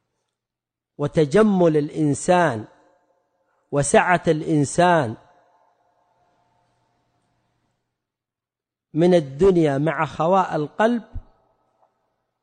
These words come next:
هذه شقاوة لا تصل إليها شقاوة، نعوذ بالله من ذلك. فأنت عليك أن تتعلم العلم لترفع الجهل عن نفسك، فتعرف ربك سبحانه وتعالى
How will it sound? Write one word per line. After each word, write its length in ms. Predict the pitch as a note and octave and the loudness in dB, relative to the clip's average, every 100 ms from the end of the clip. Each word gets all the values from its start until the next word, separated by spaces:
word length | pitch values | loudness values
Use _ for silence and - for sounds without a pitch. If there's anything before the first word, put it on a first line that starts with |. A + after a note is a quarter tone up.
| _ _ _ | _ _ _
هذه 440 | - E3+ D#3 D3 C#3+ | -4 -2 0 -2 -4
شقاوة 600 | - D#3 - G#3 G3+ F3+ | -6 -10 -6 -4 -4 -4
لا 540 | G3+ G3+ G3+ F#3+ D#3+ | -4 -4 -6 -6 -6
تصل 340 | D#3 E3+ - D#3+ | -8 -10 -8 -8
إليها 500 | D3+ C#3 D3 C#3 D#3+ | -6 -4 -2 -2 -2
شقاوة، 680 | - C#3 C3 A#2 A#2 G2 - _ _ _ _ _ _ _ _ | -6 -6 -6 -6 -8 -10 -16 _ _ _ _ _ _ _ _
نعوذ 280 | C#3+ B2+ B2 | -4 -2 -2
بالله 320 | A#2+ A#2+ B2 | -4 -6 -6
من 200 | A2 A#2 | -4 -4
ذلك. 520 | A2+ A2+ G#2 G2+ _ _ _ _ _ _ _ _ _ _ _ _ _ _ _ _ _ | -4 -10 -14 -18 _ _ _ _ _ _ _ _ _ _ _ _ _ _ _ _ _
فأنت 520 | - C3 D3+ E3 - | -12 -6 -2 -2 -4
عليك 640 | A2+ B2+ C#3+ F3+ F3+ - _ _ _ _ _ _ _ _ _ _ - | -6 -4 0 -2 -2 -12 _ _ _ _ _ _ _ _ _ _ -10
أن 160 | C3 B2+ | -6 -6
تتعلم 840 | B2+ - A2 B2+ E3+ F3+ E3+ D3+ | -8 -8 -8 -6 -6 -4 -2 -2
العلم 520 | C3+ A#2 C#3+ F3+ D#3+ | -4 -6 -4 -4 -4
لترفع 600 | C#3 C3+ D#3 D#3 D#3 C3 | -4 -6 -6 -6 -6 -6
الجهل 440 | C3 C3 F3 D3+ C3 | -6 -6 -6 -6 -6
عن 220 | C3+ C#3 | -4 -4
نفسك، 360 | G3 - E3 | -4 -6 -12
فتعرف 680 | - - - F3+ D3+ C3 - | -12 -10 -8 -6 -4 -6 -6
ربك 460 | F3+ E3 D3+ C3 C3 | -8 -6 -8 -8 -10
سبحانه 560 | - A2 A#2+ D3+ C#3+ | -14 -14 -8 -4 -2
وتعالى 760 | C3+ C3 B2+ B2+ D3+ G3+ C#3 | -2 -4 -8 -6 -4 -4 -6